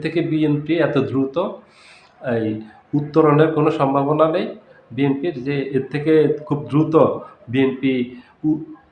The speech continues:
এগুলি কাটিয়ে উঠতে পারবে, এই সমস্যাগুলি সমাধান করতে পারবে, সেই সময় আর বিএনপির হাতে নেই নির্বাচনের আগে। কাট-, এত যে বড় বড় সংকটগুলি, এগুলি এত দ্রুত সমাধান দেওয়া সম্ভব না। আগামী নির্বাচনে বিএনপির পরাজয়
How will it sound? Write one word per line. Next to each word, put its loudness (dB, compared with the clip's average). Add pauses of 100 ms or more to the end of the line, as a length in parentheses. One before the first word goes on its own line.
(440)
এগুলি 0 (300)
কাটিয়ে 2
উঠতে -2
পারবে, 0
এই -2
সমস্যাগুলি -2 (200)
সমাধান 2 (100)
করতে -2
পারবে, -2 (160)
সেই -2
সময় 4
আর 4
বিএনপির -4
হাতে -6
নেই 0
নির্বাচনের -2
আগে। -2 (540)
কাট-, 0
এত -8 (300)
যে 2 (120)
বড় 8
বড় 6 (120)
সংকটগুলি, -2
এগুলি -2
এত 4
দ্রুত -2 (500)
সমাধান 2
দেওয়া -2
সম্ভব -4 (100)
না। -6 (280)
আগামী 0 (100)
নির্বাচনে -2
বিএনপির -6 (580)
পরাজয় 2